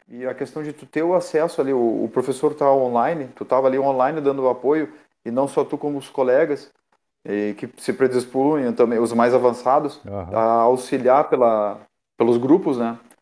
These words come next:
Speaker 1: Foi muito rápido, foi muito bom. Eu fiquei muito satisfeito. Se tem o, se alguém tem alguma dúvida quanto à questão da, de, de, de, ah, vale a pena ou não, olha, eu digo, ó, vale muito a pena. Eu,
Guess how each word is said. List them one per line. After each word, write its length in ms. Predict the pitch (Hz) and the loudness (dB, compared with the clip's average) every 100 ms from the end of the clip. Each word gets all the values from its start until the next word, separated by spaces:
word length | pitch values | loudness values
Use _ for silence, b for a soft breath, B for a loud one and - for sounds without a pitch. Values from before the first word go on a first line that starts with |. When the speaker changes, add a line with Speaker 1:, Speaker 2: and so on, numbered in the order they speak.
| _ | _
Speaker 1:
Foi 200 | - 147 | 0 2
muito 240 | 147 185 202 | 2 0 2
rápido, 260 | 160 147 | 2 2
foi 140 | - 127 | 0 -2
muito 260 | 143 180 | -2 -2
bom. 240 | 147 147 127 | -2 0 4
Eu 180 | 131 | 4
fiquei 840 | 147 156 151 151 165 175 175 165 151 135 | 2 -2 0 4 4 2 0 -4 -10 -8
muito 260 | 139 156 | -8 -6
satisfeito. 560 | 175 156 - 156 156 - _ _ _ _ _ - | -4 -4 -2 -2 -2 -4 _ _ _ _ _ -6
Se 140 | 120 | -4
tem 300 | 120 135 160 | 0 2 4
o, 360 | 156 143 123 107 - | 6 6 4 0 -14
se 180 | - 110 | -2 0
alguém 240 | 120 - | 2 2
tem 80 | 139 | 2
alguma 300 | 131 131 135 | 2 2 0
dúvida 340 | 120 135 127 | 0 -2 -2
quanto 240 | 123 120 123 | -2 -4 -2
à 40 | |
questão 380 | 120 113 117 123 | -2 -2 -4 0
da, 300 | 113 104 95 95 _ _ | 2 2 0 -12 _ _
de, 580 | 117 92 92 92 90 87 | -18 -10 -6 -6 -6 -10
de, 160 | 87 85 | -12 -14
de, 260 | 87 82 - | -12 -14 -8
ah, 160 | - 135 | -2 0
vale 220 | 107 104 | 4 4
a 60 | 98 | 4
pena 280 | 117 127 104 | 2 2 2
ou 60 | |
não, 380 | 101 127 127 98 - | 0 2 2 0 -4
olha, 220 | 113 - - - _ _ | -2 -2 -6 -20 _ _
eu 180 | - 107 | 0 0
digo, 240 | 127 104 | 2 2
ó, 80 | 90 | 2
vale 360 | 85 90 98 113 | 2 2 4 2
muito 380 | 110 107 123 123 | -2 -2 -2 -2
a 40 | |
pena. 380 | 117 110 98 92 | -2 -2 -2 -6
Eu, 420 | - 92 90 87 | -8 -8 -6 -8